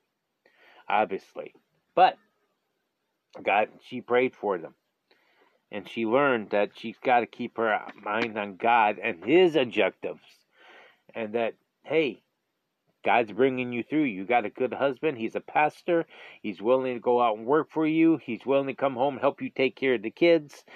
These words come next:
He's willing to help you put up with you and your nonsense. You know, you got food in the cupboards. You got groceries.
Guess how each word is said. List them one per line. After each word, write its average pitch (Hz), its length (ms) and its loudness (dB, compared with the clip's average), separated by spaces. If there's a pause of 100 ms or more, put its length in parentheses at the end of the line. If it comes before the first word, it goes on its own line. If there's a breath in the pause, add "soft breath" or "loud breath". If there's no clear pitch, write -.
(220 loud breath)
He's 110 200 -8
willing 131 320 2
to 117 100 0
help 139 320 -2
you 127 140 -12 (160)
put 151 180 2
up 151 200 2
with 131 200 0
you 160 360 4
and 123 140 -2
your 147 160 -4
nonsense. 160 680 -4 (1300 loud breath)
You 143 220 -6
know, 120 260 -4 (540)
you 110 160 -4
got 117 340 2 (180)
food 165 340 6
in 160 140 2
the 156 80 -2
cupboards. 170 580 0
You 127 140 -6
got 127 320 2 (400)
groceries. 160 680 0